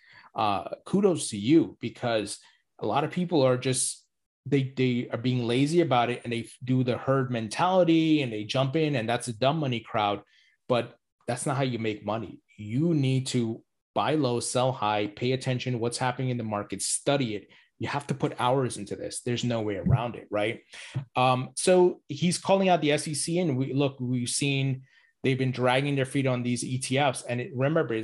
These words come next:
remember, it starts with Bitcoin, then it'll go to other altcoins. They're gonna build E T Fs for every altcoin, or at least the, the major ones, right? Um, here's an update. James K. Filan, um,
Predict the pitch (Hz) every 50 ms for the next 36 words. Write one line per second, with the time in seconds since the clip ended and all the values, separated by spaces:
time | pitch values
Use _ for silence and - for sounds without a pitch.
0 | 110 - - 139 147 165 165 135 120 113 107 - - - 156 190 190 - 233 180
1 | 180 170 165 - 131 131 127 123 131 127 120 123 123 127 120 123 123 113 127 123
2 | 123 127 - 131 127 127 123 - 107 107 104 - - 104 107 - - _ - 90
3 | - - - - - 113 113 110 120 117 110 104 117 120 117 110 - 123 127 131
4 | - 123 113 101 - - 107 - - 107 107 104 107 104 104 104 - - 104 90
5 | 87 - - 98 92 - - _ _ _ - 135 135 139 151 151 151 - 107 104
6 | - 98 101 101 95 95 95 - 90 85 87 87 - - 98 98 101 98 - -
7 | _ - - - - - - - _ _ - 131 135 147 147 147 147 147 143 147
8 | 143 - - - - - 160 175 214 208 254 240 - - 151 165 156 135 131 110
9 | 104 98 - - 143 143 156 156 - - - 170 156 156 - - 131 131 147 151
10 | 139 101 104 104 104 104 _ _ _ _ _ _ _ - 110 107 107 104 104 -
11 | -